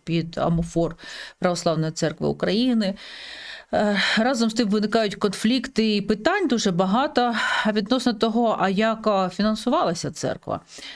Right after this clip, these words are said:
е, як через неї проходили навіть не мі-, не десятки тисяч, а мільярди, і це не пожертви вірян були. Е, чи можемо ми говорити про те, що в-,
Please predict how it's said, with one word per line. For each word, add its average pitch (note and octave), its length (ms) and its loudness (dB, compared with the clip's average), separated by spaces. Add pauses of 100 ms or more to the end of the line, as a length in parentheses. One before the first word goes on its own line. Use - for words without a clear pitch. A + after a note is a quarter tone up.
(120)
е, F3 340 0
як G#3+ 280 0
через F#3+ 360 0
неї G3+ 320 2
проходили F3+ 1080 0
навіть D#3+ 440 -2
не F3+ 120 2
мі-, E3+ 220 2
не F#3+ 260 2
десятки G#3+ 500 0
тисяч, E3 400 -2
а D3+ 120 2
мільярди, D#3+ 720 0 (340)
і F3 80 0
це F#3+ 440 0
не F3 300 2
пожертви A3 580 0
вірян D3 440 0
були. - 280 -4 (500)
Е, - 320 -2
чи B3 180 0
можемо B3+ 760 2
ми G#3+ 200 2
говорити G#3 540 0
про G3 160 -2
те, A3 200 0
що G3 360 0
в-, F3+ 200 -4